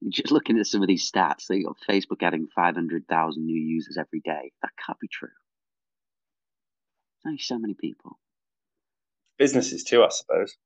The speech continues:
Speaker 1: Yeah, I see what you
Speaker 2: Business
Speaker 1: mean.
Speaker 2: accounts and things.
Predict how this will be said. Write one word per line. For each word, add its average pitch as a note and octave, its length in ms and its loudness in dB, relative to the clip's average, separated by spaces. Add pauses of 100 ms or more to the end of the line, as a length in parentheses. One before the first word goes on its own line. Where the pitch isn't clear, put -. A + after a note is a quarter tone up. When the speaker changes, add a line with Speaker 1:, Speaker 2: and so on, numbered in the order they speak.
(2500)
Speaker 1:
Yeah, G2 420 6
I - 40 -12
see - 160 -4
what F2+ 60 -2
you E2 60 -2
Speaker 2:
Business F2 240 -2
Speaker 1:
mean. E2+ 100 -4
Speaker 2:
accounts F2+ 480 -4
and - 80 -20 (100)
things. G2 460 -12